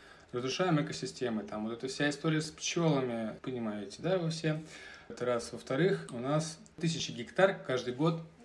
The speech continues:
становится неэксплуатируемыми. Э, мы убиваем тысячи гектар земли в год и идем дальше.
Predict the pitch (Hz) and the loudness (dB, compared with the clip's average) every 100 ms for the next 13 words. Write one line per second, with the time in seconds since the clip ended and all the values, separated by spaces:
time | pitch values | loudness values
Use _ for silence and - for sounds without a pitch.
0 | - - - 143 143 139 123 135 135 - | -20 -20 -8 -4 -2 -2 0 0 -2 -2
1 | 131 131 123 113 110 135 135 117 110 - | -2 0 0 0 2 2 2 0 -2 -4
2 | - 107 107 104 117 117 120 113 123 135 | -8 -4 -4 -2 -2 -2 -4 -2 4 6
3 | 120 110 - - - 113 110 - 110 110 | 4 0 -4 -4 -6 -8 -4 0 0 -2
4 | 113 135 180 196 - 104 110 147 156 - | -2 4 6 6 2 -8 -2 0 0 -6
5 | - - 107 110 117 151 117 104 | -18 -6 -2 0 4 4 4 2